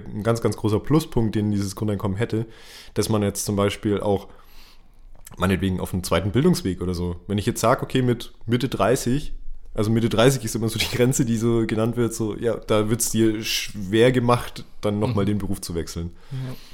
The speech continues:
Speaker 1: Da kann ich übrigens einen sehr guten Podcast, ähm, von, von der Eva Schulz, äh, empfehlen,
Speaker 2: Mhm.
Speaker 1: Deutschland dreitausend, die hat mit Tobi Schlegel gesprochen, der war ja früher mal Moderator bei M T V oder Viva, ich weiß es jetzt gar nicht
Speaker 2: Mhm,
Speaker 1: mehr genau.
Speaker 2: mhm.
Speaker 1: Und der hat mit Mitte dreißig,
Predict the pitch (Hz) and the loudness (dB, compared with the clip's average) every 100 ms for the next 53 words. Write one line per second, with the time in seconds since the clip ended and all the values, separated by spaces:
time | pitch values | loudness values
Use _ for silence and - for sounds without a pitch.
0 | - - - 107 101 104 107 95 98 98 | -14 -4 0 0 2 0 0 0 0 0
1 | 95 95 - - 110 - - 101 95 98 | 0 0 0 2 0 0 -6 -2 0 0
2 | 98 95 - - - 98 98 101 95 98 | -2 -6 -14 -18 -8 -4 -4 -4 -4 -4
3 | 90 98 - 120 - - - - - 107 | -2 -4 0 0 -2 -8 -16 -20 -8 -4
4 | 107 107 110 - 120 120 104 101 95 90 | -4 -4 -4 -4 -4 -2 -2 -2 -2 -2
5 | 98 110 123 120 - - - 101 95 98 | 2 2 2 -2 -10 -16 -8 -6 -4 -6
6 | - 107 98 - 110 123 127 123 - 123 | -2 -2 -2 2 2 4 0 -2 -6 -4
7 | 120 135 135 139 - 98 98 98 101 101 | -4 -4 -4 -6 -4 -2 0 0 0 0
8 | - 110 104 98 98 101 - - - 101 | 0 0 2 0 -2 -4 -12 -16 -6 0
9 | 101 90 92 - - 123 123 101 98 101 | 2 4 2 2 0 0 0 0 0 -2
10 | - - 92 - 95 110 110 98 117 127 | -6 -10 -8 -6 -6 -4 -2 -2 -4 -4
11 | 113 98 117 120 123 120 123 120 123 117 | -4 -6 -4 -4 -2 -2 -2 -2 -2 -4
12 | 135 - - - - - - - 98 98 | -8 -10 -14 -14 -16 -16 -12 0 2 2
13 | - 101 95 107 - 104 92 117 135 107 | -2 -2 0 -2 -2 -4 -2 0 0 2
14 | 107 117 120 117 - | 2 2 0 -4 -6